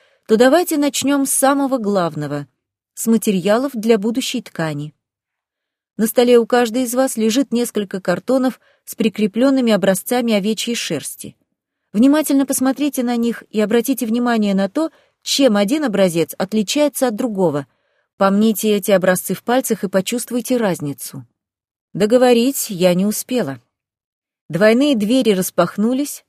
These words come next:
на пороге в полном парадном платье с высокой прической застыла принцесса Майо Цинфей. Она действительно застыла,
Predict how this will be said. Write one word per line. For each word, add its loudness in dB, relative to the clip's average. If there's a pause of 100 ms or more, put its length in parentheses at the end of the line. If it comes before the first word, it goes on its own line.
(180)
на 0
пороге 2
в -8
полном 2
парадном 2
платье -2
с -6
высокой 0
прической -2
застыла 0
принцесса -2 (280)
Майо 2
Цинфей. -4 (960)
Она -4
действительно -4
застыла, -8